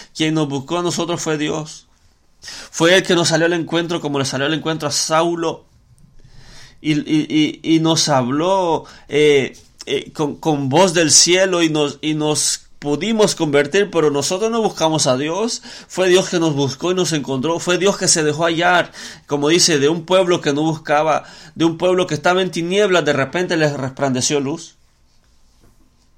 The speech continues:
Entonces, oiga,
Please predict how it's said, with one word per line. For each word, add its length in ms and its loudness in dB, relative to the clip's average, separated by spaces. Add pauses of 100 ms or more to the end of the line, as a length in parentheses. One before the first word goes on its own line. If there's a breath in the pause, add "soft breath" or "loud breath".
(2250 soft breath)
Entonces, 380 -2
oiga, 460 2